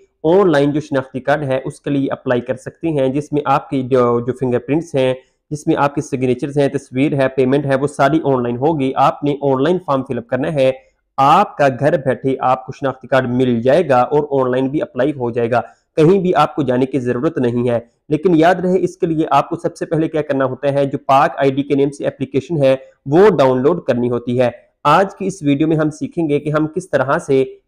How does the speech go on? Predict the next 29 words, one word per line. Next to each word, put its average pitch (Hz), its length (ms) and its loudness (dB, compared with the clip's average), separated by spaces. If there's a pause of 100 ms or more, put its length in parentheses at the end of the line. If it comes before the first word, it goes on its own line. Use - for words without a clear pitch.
पाक 165 440 6
आईडी 139 300 2
की 165 140 -8
जो 147 140 -2
एप्लीकेशन 143 560 -4
है, 131 80 2
जो 135 100 -8
पाक 143 360 0
आईडी 135 220 -2
पाकिस्तान 139 460 -4
नादरा 131 260 -2
की 156 180 -10
तरफ 143 140 -4
से - 160 -14
एप्लीकेशन 139 460 -8
लॉन्च 131 280 -2
की 131 100 -4
गई 156 200 -2
है, 131 240 0 (340)
ये 170 300 4
एप्लीकेशन 160 560 -2
हम 160 160 -4 (100)
किस 208 240 -6
तरह 139 280 2
से 160 140 -6
डाउनलोड 131 460 0
कर - 120 -2
सकते - 280 -8
हैं। 123 180 -2